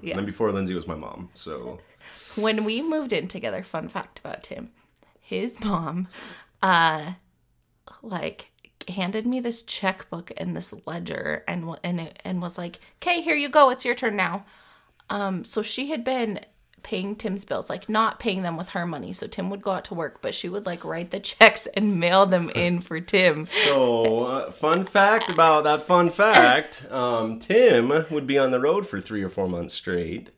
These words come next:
Speaker 2: and very hard to send out payments on time and stuff
Speaker 1: <laughs>
Speaker 2: in B F E, Nevada,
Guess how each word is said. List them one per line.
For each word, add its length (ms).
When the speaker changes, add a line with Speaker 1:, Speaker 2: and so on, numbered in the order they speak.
Speaker 2:
and 720
very 460
hard 680
to 120
send 280
out 220
payments 480
on 160
time 260
and 100
stuff 380
Speaker 1:
<laughs> 320
Speaker 2:
in 800
B 220
F 180
E, 300
Nevada, 640